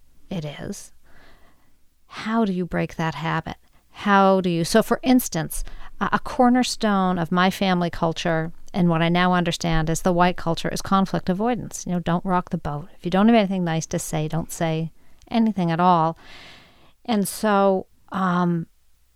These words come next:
that is really ingrained in me to the point where anytime I can even sense that there's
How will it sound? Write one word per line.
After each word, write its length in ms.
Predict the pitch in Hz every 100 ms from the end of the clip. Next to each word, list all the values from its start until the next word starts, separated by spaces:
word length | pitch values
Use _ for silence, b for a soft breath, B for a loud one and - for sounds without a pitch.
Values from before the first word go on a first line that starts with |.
| _ _ - -
that 220 | 226 262
is 180 | 247 202
really 280 | 208 208
ingrained 500 | 190 170 185 208 220
in 120 | 196 165
me 140 | 160
to 120 | -
the 100 | 160
point 320 | - 226 220
where 200 | - 180
anytime 400 | - 208 214 208
I 60 | 175
can 180 | - 196 -
even 320 | 208 196 147
sense 500 | - - 180 190 -
that 180 | - -
there's 340 | 196 180 -